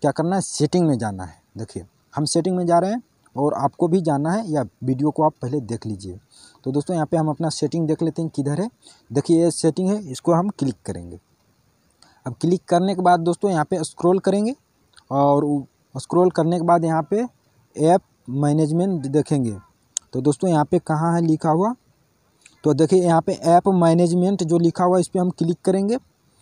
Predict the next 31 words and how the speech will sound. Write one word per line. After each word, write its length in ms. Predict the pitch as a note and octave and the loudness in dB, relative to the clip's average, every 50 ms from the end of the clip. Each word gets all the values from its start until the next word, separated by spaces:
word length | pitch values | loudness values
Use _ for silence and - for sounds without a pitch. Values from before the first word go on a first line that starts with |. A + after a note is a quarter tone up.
| _ _ _ _ - | _ _ _ _ -4
और 140 | C3 C3+ | -4 -2
देखिए, 260 | B2+ D3 - - C3+ G2+ | 0 -2 -2 -2 -4 -6
इसको 300 | B2 - - - F3 D#3+ | -6 -10 -6 -4 -4 -2
क्लिक 340 | - - F3+ F#3 F#3+ - - | 0 0 0 0 0 0 0
करने 240 | - E3+ E3+ F#3 F#3+ | 0 0 0 0 0
के 60 | F3 | 2
बाद 180 | F3 F3 F3 E3+ | 2 2 2 2
यहाँ 140 | E3+ E3 D#3+ | 2 0 0
पे 140 | - F#3 | 0 0
दोस्तों, 380 | D#3+ E3 E3+ D#3+ - G#3 G#3 F#3 | 0 2 0 0 0 -2 0 2
आपको 300 | D#3+ - - - - F3 | 2 0 0 0 -2 -4
तीसरे 420 | - - - E3 - - F3 F#3 | -2 -4 -4 -6 -4 -2 -2 0
नंबर 300 | F3+ F3 E3+ E3 E3 E3+ | 0 0 0 2 2 0
पर 140 | E3+ - F3+ | 0 0 -4
दिख 240 | D#3 D3+ D#3+ - - | -4 -4 -4 -2 0
रहा 80 | F3 D#3 | -2 -2
है 180 | - - E3 | 0 0 0
ऐप 80 | F3+ - _ _ _ _ _ _ _ _ _ _ - | 0 0 _ _ _ _ _ _ _ _ _ _ 0
परमिशन, 520 | D#3+ D#3 D#3 D3 C#3 B2 - C#3+ C3 F2+ - | 0 2 2 2 0 0 -2 -4 -4 -4 -6
इस 140 | A2+ A#2+ - | -12 -14 -8
पर 140 | - - E3+ | -4 -2 0
हम 140 | D#3+ E3+ E3 | 0 0 0
क्लिक 260 | - F3 F3 E3+ - - | 0 0 0 0 0 0
करेंगे। 320 | F#3+ F3+ F#3 G3 A3 C4+ C4+ - _ _ - - - _ _ - | 0 0 2 2 0 -2 -2 -4 _ _ -20 -20 -20 _ _ -2
और 100 | C3+ D3 | 0 0
दूसरे 400 | C#3 E3 E3 - F#3 F3+ G#3 A3 | 2 0 0 0 2 2 4 4
इधर 480 | G#3+ E3+ F3+ F#3 F3 D3+ F#3 G3+ F#3+ E3+ | 4 2 0 -2 0 2 2 0 0 -2
साइड 280 | - - F3 E3+ F3 F#3 | -2 0 2 2 2 2
में 100 | F#3+ F3+ | 0 0
आपको 220 | E3 D#3 - F#3+ | -2 0 0 -2
दिखेगा 440 | F3 D#3+ F3 - F#3+ F3 G3+ G#3+ G3+ | -2 -2 -2 -2 0 2 2 2 0